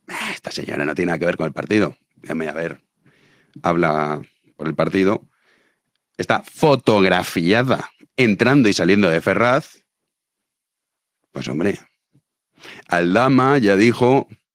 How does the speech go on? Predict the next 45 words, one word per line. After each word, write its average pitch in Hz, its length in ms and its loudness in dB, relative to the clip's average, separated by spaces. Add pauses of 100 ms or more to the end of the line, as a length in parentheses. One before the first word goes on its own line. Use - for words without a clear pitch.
(200)
que 82 120 -2
hasta 76 380 -4
la 71 120 -4
fecha, 87 380 -2 (720)
pues, 73 260 -8
ya - 240 -14
les - 160 -16
digo, 101 260 -2 (380)
lo - 260 -10
que - 80 -8
diga 76 260 -4
Aldama, 82 400 0 (300)
pero - 140 -6
bueno, 73 200 -4
vamos 71 160 -6
a 78 60 -2
fiar 78 200 -4
más 80 200 -2
de 82 80 -2
lo 82 100 0
que 82 100 0
dice, 92 220 2
porque - 280 -2
entre 85 280 0
otras 107 220 0
cuestiones, 113 520 0 (160)
cosas 123 260 0
que 127 80 2
ha - 20 4
dicho 123 240 0
se - 200 -2
han 104 100 4
demostrado, 117 600 0 (720)
mientras 78 240 -4
que 80 80 -4
de 80 40 0
la 78 80 0
pesoe 87 280 2
todo 85 80 0
lo 82 60 0
que 87 40 2
ha - 20 2
dicho 85 120 0
es 85 60 2
mentira, 92 360 0